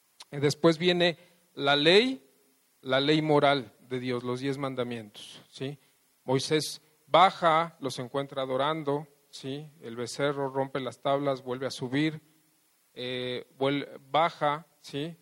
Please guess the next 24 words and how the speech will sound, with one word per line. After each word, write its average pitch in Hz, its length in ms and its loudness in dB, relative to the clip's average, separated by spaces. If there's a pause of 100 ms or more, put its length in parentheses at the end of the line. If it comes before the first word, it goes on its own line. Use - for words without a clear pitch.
Y, 147 400 -8 (180)
y 156 60 -6
después, 185 760 2 (600)
eh, 143 340 -2
sabemos 196 480 4
que 185 140 -4
Dios 180 260 0
está 180 220 -8
en 170 100 -6
control, 127 560 -4 (380)
es 160 160 -4
decir, 151 400 -6 (1200)
da 190 200 4
una 220 220 4
ley 208 420 0 (300)
moral, 165 580 4 (960)
pero 151 220 2
se 160 160 -4
sabe 208 680 0 (560)
que 151 100 -12
somos 151 360 -4
pecadores 123 920 -4 (1120)
y, 214 120 -10 (280)
y, 160 140 -20